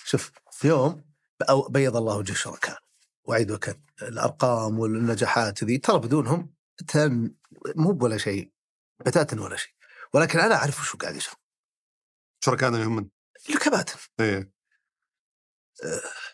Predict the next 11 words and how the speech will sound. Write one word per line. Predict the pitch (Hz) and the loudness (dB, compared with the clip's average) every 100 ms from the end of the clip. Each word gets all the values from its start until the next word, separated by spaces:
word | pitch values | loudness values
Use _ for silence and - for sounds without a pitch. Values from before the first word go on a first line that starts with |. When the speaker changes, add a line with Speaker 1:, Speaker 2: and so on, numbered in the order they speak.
| _ _ _ _ _ _ _ _ _ _ _ _ _ _ _ _ - | _ _ _ _ _ _ _ _ _ _ _ _ _ _ _ _ 2
Speaker 1:
مصدر | 156 240 - 156 | 2 4 2 2
دخل | 139 202 214 226 - | 2 4 2 2 0
بس | 143 190 | 0 2
ما | 208 | 2
تصفطه | 147 - - - | 0 -4 -6 -6
لأحد. | - - - _ _ _ _ _ | -4 -8 -10 _ _ _ _ _
Speaker 2:
مم. | 113 107 | -2 2
Speaker 1:
يعني | 131 131 | 4 4
هو | 170 | 4
حلو | - 160 110 - - _ _ _ _ _ - - _ _ | 4 2 2 -4 -20 _ _ _ _ _ -20 -20 _ _
وكويس | - 151 113 95 - | -2 0 0 -4 -8